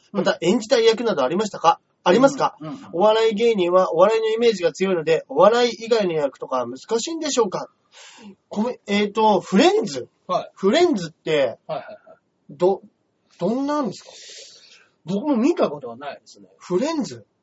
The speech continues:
Speaker 1: はい。
Speaker 2: なんか昔、
Speaker 1: はい。
Speaker 2: でも、よくなんか、て-、エヌエイチケー
Speaker 1: まあ、
Speaker 2: の教育
Speaker 1: ビバリーヒルズ的なことなんですかね。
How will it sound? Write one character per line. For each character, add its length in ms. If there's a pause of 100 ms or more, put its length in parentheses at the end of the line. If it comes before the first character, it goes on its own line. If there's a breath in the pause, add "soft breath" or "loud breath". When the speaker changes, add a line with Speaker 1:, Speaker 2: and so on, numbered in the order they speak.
(220)
Speaker 1:
は 240
い。 680
Speaker 2:
な 40
ん 60
か 60
昔、 760
Speaker 1:
は 140
い。 1700
Speaker 2:
で 80
も、 160 (120)
よ 180
く 140
な 80
ん 40
か、 240 (800)
て-、 220 (160)
エ 100
ヌ 100
エ 20
イ 60
チ 80
ケ 0
ー 20
Speaker 1:
ま 60
あ、 40
Speaker 2:
の 80
教 60
育 0
Speaker 1:
ビ 40
バ 140
リ 140
ー 20
ヒ 160
ル 100
ズ 140
的 220
な 100
こ 100
と 60
な 60
ん 40
で 40
す 60
か 80
ね。 100